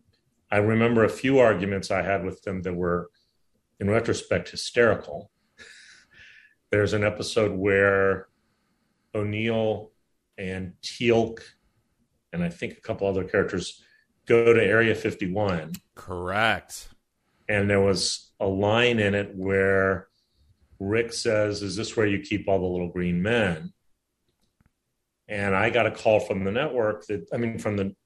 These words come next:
Speaker 1: Air Force that said, "There are no little green men at Area fifty-one." And I said, "It, it's a joke."
Speaker 2: Yeah, you give that
Speaker 1: He's
Speaker 2: line
Speaker 1: joking.
Speaker 2: to Reynolds in Touchstone.
Speaker 1: And he said, he said,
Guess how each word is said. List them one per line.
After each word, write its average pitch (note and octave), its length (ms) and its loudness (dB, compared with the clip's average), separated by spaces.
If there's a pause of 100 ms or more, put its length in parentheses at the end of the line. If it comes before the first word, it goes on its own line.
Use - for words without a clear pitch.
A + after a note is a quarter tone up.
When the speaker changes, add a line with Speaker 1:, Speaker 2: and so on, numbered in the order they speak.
(120)
Speaker 1:
Air B2+ 140 2
Force - 260 0
that G2 120 -6
said, G2+ 220 -4
"There G#2 240 -4
are B2 300 2
no A#2+ 180 2
little A2 360 0
green G#2 340 -6
men G2 420 -2 (540)
at G#2 120 0
Area G2+ 280 2
fifty-one." F2+ 640 -6 (840)
And G2+ 120 0
I G2+ 200 2
said, G2 300 -2 (100)
"It, - 320 -8
it's G#2+ 220 -4
a G2 40 -4
joke." F2+ 680 0 (400)
Speaker 2:
Yeah, G2 140 -10
you A#2 120 -6
give C#3 200 0
that C#3+ 120 4
Speaker 1:
He's A2 60 2
Speaker 2:
line D3 180 4
Speaker 1:
joking. C3+ 160 8
Speaker 2:
to C3+ 60 6
Reynolds A#2+ 640 0 (180)
in A#2+ 200 -6
Touchstone. G#2+ 680 -4 (1000)
Speaker 1:
And A#2 180 2
he A#2+ 140 2
said, A#2+ 440 4
he A#2 160 -8
said, G#2+ 440 2